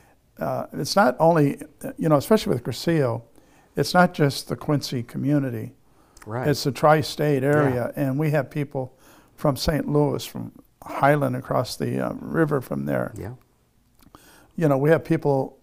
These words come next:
Speaker 1: outs-
Speaker 2: Clinton, Iowa.
Speaker 1: Clinton, Iowa, yeah, you know, all
Speaker 2: Oh,
Speaker 1: over the
Speaker 2: yeah.
Speaker 1: place. And, uh, you know, and that, to me, is the, how, uh, you know, the outreach that Cursillo is supposed to have,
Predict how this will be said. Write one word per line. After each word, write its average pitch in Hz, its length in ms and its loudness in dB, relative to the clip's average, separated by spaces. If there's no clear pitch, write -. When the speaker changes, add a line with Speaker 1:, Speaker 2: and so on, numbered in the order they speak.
Speaker 1:
outs- 143 200 0
Speaker 2:
Clinton, 113 240 -2
Iowa. 101 340 -4
Speaker 1:
Clinton, - 300 -4
Iowa, 151 440 0
yeah, 147 140 -4
you 151 120 -4
know, 135 80 -2
all 143 220 0
Speaker 2:
Oh, 151 40 4
Speaker 1:
over 151 120 0
the 135 60 -2
Speaker 2:
yeah. 90 60 -8
Speaker 1:
place. 123 380 -6
And, 151 380 4
uh, 139 300 4
you 165 140 -2
know, 135 140 0
and 135 140 -2
that, - 400 -4
to 156 100 -8
me, 165 200 0
is 135 260 -2
the, 135 180 -6
how, 147 460 4
uh, - 60 -12
you 156 100 -2
know, 123 280 -6
the 143 200 -6
outreach - 680 -2
that - 120 -6
Cursillo 131 500 0
is 123 60 -6
supposed - 280 -8
to 135 60 -6
have, 117 460 -4